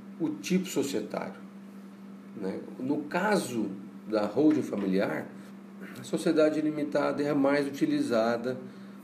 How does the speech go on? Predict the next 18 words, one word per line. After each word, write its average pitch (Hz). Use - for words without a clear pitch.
pois 123
ela 127
impede 123
a 127
entrada 123
de 117
terceiros 123
estranhos 123
à 101
família. 92
Além 147
disso, 135
garante 120
maior 117
simplicidade 113
e 123
menores 127
custos 127